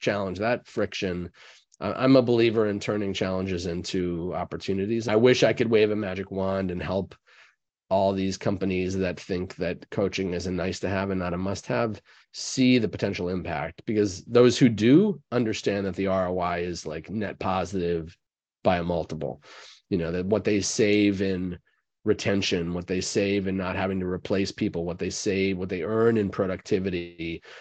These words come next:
the benefits of long-term success that accrue to them through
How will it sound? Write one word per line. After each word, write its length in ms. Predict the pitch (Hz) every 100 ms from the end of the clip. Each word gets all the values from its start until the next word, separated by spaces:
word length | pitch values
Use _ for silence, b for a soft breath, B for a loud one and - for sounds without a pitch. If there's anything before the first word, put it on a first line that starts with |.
| B
the 60 | 101
benefits 600 | 90 104 98 - 101 -
of 140 | 95
long-term 800 | 95 90 92 - 95 90 85 - _ -
success 640 | - - - 110 101 -
that 120 | 95
accrue 640 | 90 - 107 107 95 90 B B B -
to 120 | 101
them 440 | 95 104 98 92
through 800 | - 107 101 95 95 95 90 -